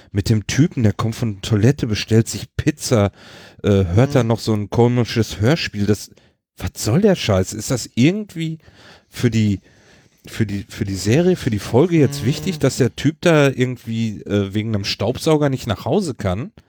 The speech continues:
Speaker 1: Da hab ich so gedacht, also, wenn
Speaker 2: Ja,
Speaker 1: mit dem Typen
Speaker 2: ja.
Speaker 1: nicht noch irgendwie was passiert,
Speaker 2: Ja, ja,
Speaker 1: ist
Speaker 2: das fand,
Speaker 1: diese
Speaker 2: das fand ich
Speaker 1: Szene
Speaker 2: auch komisch, genau. Vielleicht war
Speaker 1: Ja.
Speaker 2: das so ein bisschen so, so, wir spielen, wir spielen mal mit dem armen Zuschauer, äh, der denkt, „W-, Wunder, was da jetzt kommt“, äh.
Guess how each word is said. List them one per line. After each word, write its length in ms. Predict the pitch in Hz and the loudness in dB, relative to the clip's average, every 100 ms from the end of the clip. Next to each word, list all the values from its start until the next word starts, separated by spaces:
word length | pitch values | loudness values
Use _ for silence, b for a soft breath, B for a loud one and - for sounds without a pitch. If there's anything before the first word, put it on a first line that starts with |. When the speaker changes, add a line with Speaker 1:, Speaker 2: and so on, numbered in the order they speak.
| b b b b | b b b b
Speaker 1:
Da 80 | - | -2
hab 60 | 104 | 0
ich 60 | |
so 80 | 113 | 2
gedacht, 400 | 110 107 - - _ _ _ _ _ _ _ _ _ _ _ | 2 2 -2 -20 _ _ _ _ _ _ _ _ _ _ _
also, 280 | - 90 90 - _ _ _ _ _ _ _ _ _ _ _ _ _ - 98 B B | -10 -8 -8 -10 _ _ _ _ _ _ _ _ _ _ _ _ _ -20 -20 B B
wenn 80 | 127 | 0
Speaker 2:
Ja, 120 | 127 | 2
Speaker 1:
mit 140 | 139 | 2
dem 140 | 123 110 | 0 -2
Typen 120 | 135 | 0
Speaker 2:
ja. 160 | 135 151 | 2 2
Speaker 1:
nicht 140 | 151 | 2
noch 120 | 147 127 | 0 2
irgendwie 440 | 135 180 175 151 | 2 2 -2 2
was 180 | 135 - | 2 2
passiert, 640 | 127 - 156 180 151 - - 156 | -4 -4 -2 2 2 2 -14 -6
Speaker 2:
Ja, 100 | 151 | -2
ja, 100 | 160 | 0
Speaker 1:
ist 60 | |
Speaker 2:
das 100 | 151 | 0
fand, 100 | 131 113 | 0 0
Speaker 1:
diese 80 | 117 | 0
Speaker 2:
das 120 | 117 | 2
fand 140 | 131 170 | 4 4
ich 60 | 175 | 2
Speaker 1:
Szene 120 | 175 | 2
Speaker 2:
auch 140 | 170 - | 0 -6
komisch, 420 | 143 123 123 - | -6 -4 -6 -6
genau. 240 | 135 120 | -8 -8
Vielleicht 280 | 117 135 - | -6 -8 -2
war 100 | 135 | 2
Speaker 1:
Ja. 60 | 117 | 2
Speaker 2:
das 60 | |
so 60 | 143 | 0
ein 100 | 135 | -8
bisschen 280 | 135 156 139 | -8 -8 -6
so, 320 | 131 127 123 | -4 -4 -4
so, 360 | 120 120 120 123 B B B B B B B B B | -4 -2 -2 -6 B B B B B B B B B
wir 80 | 139 | -8
spielen, 920 | - 156 156 156 147 143 143 143 147 | -6 0 2 2 0 -2 -4 -8 -6
wir 100 | 143 | -6
spielen 260 | 127 - 151 | -4 -2 0
mal 80 | 147 | -2
mit 160 | 139 | -4
dem 120 | 139 117 | -6 -6
armen 200 | 135 139 | -6 -6
Zuschauer, 720 | 170 160 175 170 170 180 165 | -6 -2 2 4 4 2 2
äh, 220 | 147 139 | 0 0
der 200 | 143 135 | 2 0
denkt, 360 | 131 151 156 147 | 0 -6 -8 -10
„W-, 80 | |
Wunder, 760 | - 139 131 127 131 147 180 139 | -8 -8 -10 -10 -2 0 2 2
was 160 | 120 | 0
da 80 | - | 0
jetzt 200 | 131 123 | -2 -2
kommt“, 320 | - 160 220 - | -6 -6 -6 -8
äh. 420 | 135 120 120 | -8 -6 -4